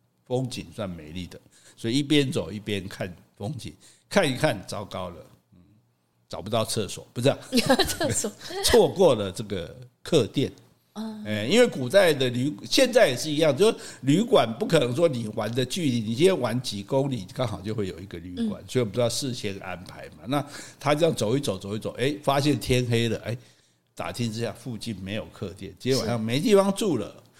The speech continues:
Speaker 2: 是。
Speaker 1: 所以古代有一句话讲：“未晚先投宿，鸡鸣早看天。”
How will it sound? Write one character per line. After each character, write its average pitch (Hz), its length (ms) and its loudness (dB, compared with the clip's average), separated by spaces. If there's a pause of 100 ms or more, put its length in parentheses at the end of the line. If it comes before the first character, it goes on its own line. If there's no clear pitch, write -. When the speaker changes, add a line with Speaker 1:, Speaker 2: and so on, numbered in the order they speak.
(120)
Speaker 2:
是。 - 80 -8
Speaker 1:
所 190 160 6
以 208 100 4
古 123 160 -4
代 135 160 4
有 110 60 2
一 107 40 -2
句 123 140 -2
话 107 160 0
讲 92 100 -10 (140)
：“未 180 300 6
晚 98 240 -4 (100)
先 156 320 0
投 104 220 -2
宿， 135 260 -2 (400)
鸡 151 320 -2
鸣 110 380 -4
早 80 280 -10
看 107 280 -8
天。” 92 260 -16